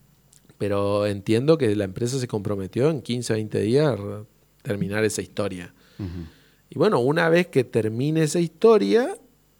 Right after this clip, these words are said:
Speaker 1: tendremos ahí un, alguna discusión con Aguas o con la empresa o lo que sea por el pavimento, le pediremos alguna colaboración, lo que fuera,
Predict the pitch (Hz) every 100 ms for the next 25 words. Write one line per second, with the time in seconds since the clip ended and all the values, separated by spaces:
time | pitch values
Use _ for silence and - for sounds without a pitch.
0 | _ _ - 123 101 117 208 151 107 127
1 | 151 117 107 107 117 123 147 _ _ _
2 | 127 98 113 120 113 117 - 131 127 127
3 | 135 190 202 175 175 160 131 117 107 107
4 | 107 104 101 95 113 139 147 127 113 104
5 | 101 - 143 127 104 101 98 - 110 110
6 | 147 226 - 214 339 151 - - 110 98
7 | 127 113 104 131 123 - 101 104 104 107
8 | 113 190 185 107 104 147 190